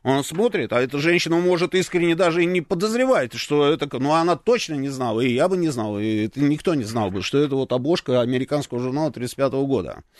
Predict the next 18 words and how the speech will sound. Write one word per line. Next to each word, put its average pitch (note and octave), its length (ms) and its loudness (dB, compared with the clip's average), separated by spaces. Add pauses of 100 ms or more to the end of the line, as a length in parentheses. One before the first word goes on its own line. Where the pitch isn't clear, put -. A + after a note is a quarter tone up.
(380)
А, D#3 200 2
«Да, A#3+ 180 2
вот G#3+ 240 0
как D3 200 -6
раз, C#3 180 -6
молодец, D3+ 420 2
всё, A2 320 -2 (140)
молодец, G2+ 680 -2
молодец, G#2 380 -4
жвачка E3 480 0
тебе, C3 360 -8 (500)
свободен». C#3 600 0 (260)
И A3+ 100 -2
всё, G#3+ 220 2
и F3+ 80 4
это F#3+ 220 -2
дело D#3+ 260 -4
пошло. G2 440 -8